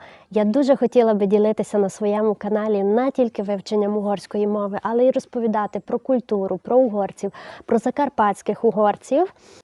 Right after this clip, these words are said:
І щоб краще розуміти в певній мірі нашу культуру чи наші традиції, наприклад, szüretiba, szüretelés, ми маємо і про пісні говорити, адже завжди народні пісні —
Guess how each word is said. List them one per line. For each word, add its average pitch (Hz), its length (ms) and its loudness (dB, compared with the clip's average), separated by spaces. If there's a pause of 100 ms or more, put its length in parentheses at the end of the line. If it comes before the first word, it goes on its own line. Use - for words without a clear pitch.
(220)
І 277 60 0
щоб - 240 0
краще 359 420 2
розуміти 247 520 4
в 208 60 -4
певній 233 520 2
мірі 240 420 4 (260)
нашу 226 280 0
культуру 262 760 4 (260)
чи 190 440 0
наші 208 300 -2
традиції, 240 640 2
наприклад, 196 500 -2
szüretiba, 208 1000 2
szüretelés, 220 1000 2 (360)
ми 403 120 8
маємо 381 520 8
і 302 100 8
про 269 220 4
пісні 262 460 0
говорити, 190 720 -2
адже 226 280 -4
завжди 254 580 0 (420)
народні 240 420 6
пісні — 254 580 4